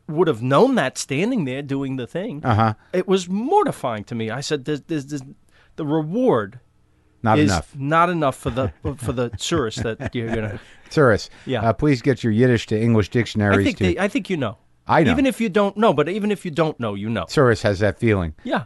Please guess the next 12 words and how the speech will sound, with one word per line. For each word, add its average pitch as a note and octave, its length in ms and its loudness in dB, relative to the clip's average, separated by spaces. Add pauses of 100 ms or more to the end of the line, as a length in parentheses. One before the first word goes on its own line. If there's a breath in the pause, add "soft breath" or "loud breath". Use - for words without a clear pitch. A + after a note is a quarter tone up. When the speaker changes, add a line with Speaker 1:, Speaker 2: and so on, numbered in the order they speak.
(160)
Speaker 2:
Yeah, B2+ 320 4
I, C#3 60 4 (120)
I E3 80 2
think G#3 220 0
you're A3+ 80 0
probably G3+ 240 6
the D#3 100 4
last D3 340 4
generation C#3+ 540 0
that A2 140 4
is G#2+ 220 0
actively, A2+ 760 0